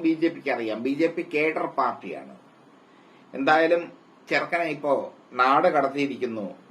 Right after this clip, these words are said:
ബി ജെ പി. ചെറുക്കൻ ചില്ലറക്കാരനൊന്നുമല്ല, കൃസംഖിയാണ്, ബി ജെ പി ദേശീയ സെക്രട്ടറിയാണ്. ബി ജെ പിക്ക് ഒരുപാട് ദേശീയ സെക്രട്ടറിമാരുണ്ട്, എല്ലാം കൂടെ എണ്ണം എടുത്തു കഴിഞ്ഞാൽ ഒരുപാട് പേരുണ്ട്. അങ്ങനെ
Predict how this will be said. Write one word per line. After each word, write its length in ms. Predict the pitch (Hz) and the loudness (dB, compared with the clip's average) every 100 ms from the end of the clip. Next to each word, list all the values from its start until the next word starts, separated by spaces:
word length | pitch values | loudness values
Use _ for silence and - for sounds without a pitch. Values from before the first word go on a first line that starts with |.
| 110 | -6
ബി 80 | 110 92 | -6 -6
ജെ 80 | 80 | -12
പി. 100 | 76 73 - - - _ _ _ _ - - - - - - | -14 -20 -20 -20 -20 _ _ _ _ -20 -20 -20 -20 -20 -6
ചെറുക്കൻ 340 | 139 135 185 208 202 - | -2 0 0 -4 -6 -8
ചില്ലറക്കാരനൊന്നുമല്ല, 960 | - 143 165 190 196 202 208 208 190 180 196 - - - - - | -4 -2 -2 -2 0 0 -2 -6 -8 -8 -14 -18 -20 -20 -14 -8
കൃസംഖിയാണ്, 680 | 139 180 185 190 160 147 160 - - - - - - - - | -4 -4 -4 -4 -4 -4 -12 -18 -20 -20 -20 -20 -20 -20 -2
ബി 80 | 139 151 | 0 4
ജെ 80 | 190 | 2
പി 80 | 196 190 | 2 2
ദേശീയ 280 | 165 185 208 196 | 2 2 -2 -2
സെക്രട്ടറിയാണ്. 600 | 165 165 165 147 120 127 - - - - - | -4 -8 -8 -8 -10 -12 -20 -20 -20 -20 -8
ബി 80 | 113 123 | -6 -4
ജെ 60 | 151 | -4
പിക്ക് 160 | 175 185 | -4 -4
ഒരുപാട് 260 | 170 190 202 190 | 0 0 0 0
ദേശീയ 240 | 185 202 196 | -2 -2 -2
സെക്രട്ടറിമാരുണ്ട്, 680 | 175 170 180 170 135 107 90 - - - - - - - | -2 -6 -6 -2 -2 -4 -10 -16 -20 -20 -20 -20 -20 -6
എല്ലാം 160 | 127 170 | -2 0
കൂടെ 140 | 180 175 | 2 0
എണ്ണം 180 | 170 202 | 0 0
എടുത്തു 160 | 190 190 | -2 -2
കഴിഞ്ഞാൽ 240 | 185 185 214 | -4 -4 -4
ഒരുപാട് 220 | 196 185 156 | -2 0 -2
പേരുണ്ട്. 320 | 110 - - - - - - - - - - - - - | -6 -12 -20 -20 -20 -20 -20 -20 -20 -20 -20 -20 -20 -8
അങ്ങനെ 280 | 113 156 196 | -4 -2 -2